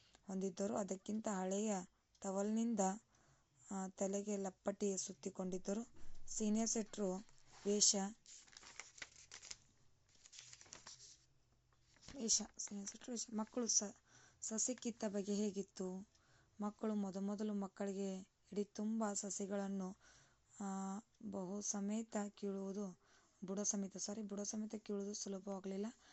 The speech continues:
ಅನೇಕ ಸಸಿಗಳನ್ನು ಹಾಳು ಮಾಡಿದರು. ಹತ್ತಾರು ಬಾರಿ ಕಿತ್ತು, ಕಿತ್ತು ಪ್ರಯತ್ನಿಸಿದ ನಂತರ ಅವರಿಗೆ ಕೀಳುವುದು ಅಭ್ಯಾಸವಾಗಿ ಹೋಯ್ತು. ಇದು ಮಕ್ಕಳು ಸಸಿ ಕಿತ್ತ ಬಗೆ.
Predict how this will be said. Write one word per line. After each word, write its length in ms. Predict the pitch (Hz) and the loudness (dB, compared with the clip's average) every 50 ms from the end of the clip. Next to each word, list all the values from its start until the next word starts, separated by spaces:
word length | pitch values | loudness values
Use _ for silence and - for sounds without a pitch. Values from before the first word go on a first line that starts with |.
| - - - - _ - | -20 -20 -20 -20 _ -2
ಅನೇಕ 320 | 196 196 202 220 226 - 240 | 0 2 2 2 0 0 -2
ಸಸಿಗಳನ್ನು 580 | 220 - 214 196 - 208 190 202 196 196 196 196 | -2 -2 -2 -2 -2 -2 -2 0 -2 -2 -2 -2
ಹಾಳು 300 | 180 185 185 185 190 190 | -4 -4 -2 -2 -2 -2
ಮಾಡಿದರು. 420 | 190 190 185 185 180 196 196 208 | -2 -2 -4 -4 -4 -4 -4 -4
ಹತ್ತಾರು 600 | 247 - - - 190 - _ - 202 208 214 226 | -6 -8 -10 -10 -12 -12 _ -2 0 0 0 0
ಬಾರಿ 240 | 208 214 208 196 202 | 0 0 -2 -2 -2
ಕಿತ್ತು, 520 | - - - 196 - - - 196 196 220 - - - - - - - - _ _ _ | -4 -4 -6 -6 -4 -2 0 0 0 -2 -6 -12 -20 -20 -20 -20 -20 -20 _ _ _
ಕಿತ್ತು 300 | - 220 - - 220 202 | -4 -4 -2 0 -2 -2
ಪ್ರಯತ್ನಿಸಿದ 640 | - 214 196 190 196 190 - 208 196 - - - 208 | 0 0 2 2 0 0 -2 -4 -4 -4 -4 -2 -2
ನಂತರ 400 | 196 196 196 202 208 - 208 202 | -2 0 -2 -2 -2 -2 -2 0
ಅವರಿಗೆ 420 | 196 196 196 196 196 196 214 202 185 | 0 0 0 -2 -2 -2 -2 -4 -4
ಕೀಳುವುದು 720 | - - - 208 214 220 226 214 214 208 196 202 190 185 185 190 - _ - - - - - _ _ _ - | -4 -2 0 2 2 2 2 2 0 0 0 0 0 0 -2 -4 -10 _ -20 -20 -20 -20 -20 _ _ _ -6
ಅಭ್ಯಾಸವಾಗಿ 1080 | 190 170 170 - 196 202 196 - - 214 196 190 190 196 202 196 196 196 196 208 226 - - | -6 -4 0 0 0 2 2 2 2 2 2 4 2 2 0 0 0 -2 -2 -2 -4 -8 -6
ಹೋಯ್ತು. 460 | 185 190 185 185 - 220 226 226 - - | -4 -2 -2 -2 -2 -2 -2 -2 -2 -4
ಇದು 220 | 226 196 196 202 | -4 -2 -2 -2
ಮಕ್ಕಳು 460 | 190 190 190 185 - - 214 208 196 185 | -2 -2 -4 -6 -4 -2 -2 0 0 0
ಸಸಿ 360 | - - 196 175 - 214 202 | -2 -2 -2 -4 -4 -6 -6
ಕಿತ್ತ 280 | - - 202 - - 240 | -6 -6 -4 -2 -2 0
ಬಗೆ. 240 | 214 214 180 190 | 2 2 2 2